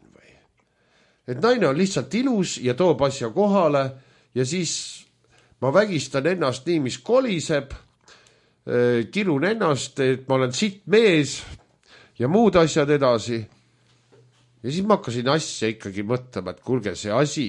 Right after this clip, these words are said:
ikkagi ei klapi. Midagi on väga, väga, väga, väga valesti. Noh, õnneks olen ma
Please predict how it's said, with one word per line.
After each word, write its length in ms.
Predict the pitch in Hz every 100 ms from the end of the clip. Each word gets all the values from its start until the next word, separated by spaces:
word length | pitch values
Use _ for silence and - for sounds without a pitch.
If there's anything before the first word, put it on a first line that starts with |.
| 113
ikkagi 380 | - 117 92 80
ei 240 | 117 151 156
klapi. 480 | - 98 95 - 98 95 - - -
Midagi 460 | 110 131 165 170 127
on 340 | 95 117 147 147
väga, 360 | 98 127 135 147 104
väga, 340 | 104 101 135 98
väga, 320 | 98 120 107
väga 280 | 92 101 127 110
valesti. 720 | 90 82 76 - - - 76 82 _ _ _ _ _ _ - - _ _ _ _ _ _ - - _ _ _ -
Noh, 240 | 214 190 185
õnneks 460 | 202 190 160 - - - - - - _ _ _ _ _ _ _ _ - -
olen 260 | 175 180 123
ma 140 | 110